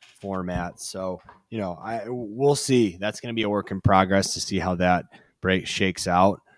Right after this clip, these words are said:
Um, I mean, you know, the whole, I, we're gonna have to see what happens 'cause I do participate in the super contest, uh,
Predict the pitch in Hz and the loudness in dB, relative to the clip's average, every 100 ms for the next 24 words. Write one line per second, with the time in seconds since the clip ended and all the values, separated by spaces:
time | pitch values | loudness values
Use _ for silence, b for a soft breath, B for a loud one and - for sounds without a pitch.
0 | b - 92 90 85 82 98 98 92 82 | b -2 0 2 0 -2 -4 0 0 -2
1 | 73 104 92 82 - 90 110 107 98 92 | -6 -2 0 0 -2 0 4 4 4 0
2 | _ _ _ _ _ _ _ - - _ | _ _ _ _ _ _ _ -20 -20 _
3 | _ - 117 107 80 - - - B B | _ -10 -6 -4 -6 -8 -8 -8 B B
4 | B - 120 151 160 143 139 123 - 123 | B -4 8 10 10 8 6 2 -2 2
5 | 107 101 92 92 90 - - 101 95 - | 2 2 0 -2 -8 -8 -4 -2 -4 -10
6 | b b b 104 104 110 107 107 101 107 | b b b -4 -2 0 2 0 0 -4
7 | 90 - 101 98 92 92 90 87 87 - | -8 -4 0 2 2 -2 -2 -2 -4 -4
8 | 92 87 - 92 87 - 90 87 - - | -4 -4 -4 -2 -2 0 0 0 -2 -10
9 | - 85 80 | -8 -4 -4